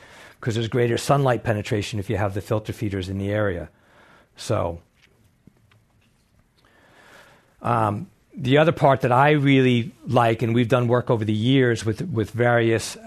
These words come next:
academic institutions, is the habitat value of shellfish. This is actually something that, um, by, uh, the Nature Conservancy put together, um, which shows that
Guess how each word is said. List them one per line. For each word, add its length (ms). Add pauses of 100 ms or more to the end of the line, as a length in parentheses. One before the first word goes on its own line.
academic 540
institutions, 840 (340)
is 140
the 100
habitat 540
value 480
of 100
shellfish. 600 (420)
This 220
is 100
actually 380
something 440
that, 240
um, 360 (760)
by, 300
uh, 280 (300)
the 140
Nature 260
Conservancy 840 (380)
put 180
together, 520 (500)
um, 460 (1500)
which 180
shows 460
that 340